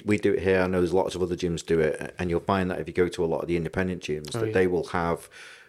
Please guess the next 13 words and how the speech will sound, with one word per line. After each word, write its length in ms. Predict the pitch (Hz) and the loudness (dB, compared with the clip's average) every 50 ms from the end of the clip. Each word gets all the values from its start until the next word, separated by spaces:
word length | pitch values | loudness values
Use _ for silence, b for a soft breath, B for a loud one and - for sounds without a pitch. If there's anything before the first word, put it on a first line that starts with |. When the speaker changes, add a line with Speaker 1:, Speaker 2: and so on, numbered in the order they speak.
| B B B B _ _ _ - _ - | B B B B _ _ _ -12 _ -8
Speaker 1:
a 40 | 85 | 2
range 400 | 82 104 104 104 104 107 98 95 | 4 6 6 8 6 4 4 2
of 120 | 90 - | 0 0
pre-workouts 460 | - - 92 85 90 98 92 90 87 | 2 0 2 4 4 4 4 4 2
that 140 | - 78 67 | 0 -2 -2
Speaker 2:
Scoop. 220 | - - 104 101 | 0 0 0 0
Speaker 1:
you 120 | 95 104 98 | 0 0 -2
can 160 | - - 92 | -2 -4 -2
buy 200 | - 92 87 87 | 0 2 0 0
by 220 | 87 - 85 87 | 2 0 0 0
the 100 | 82 82 | 0 -2
scoop. 340 | 80 - - - 98 87 - | -4 -4 -2 -2 -2 -2 -2
Speaker 2:
Mm. 300 | - 117 113 113 113 110 | -2 -2 -2 -2 -4 -6